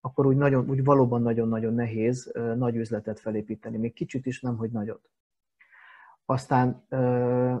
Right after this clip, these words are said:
ötödik kérdésként, hogy vonjuk be, ha lehet, a családtagokat, akik eddig nem értek rá. Na most,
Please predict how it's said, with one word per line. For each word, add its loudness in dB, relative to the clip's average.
ötödik -2
kérdésként, 2
hogy 2
vonjuk 4
be, 4
ha 0
lehet, 2
a 2
családtagokat, 0
akik -4
eddig 0
nem 2
értek -2
rá. -4
Na 0
most, 0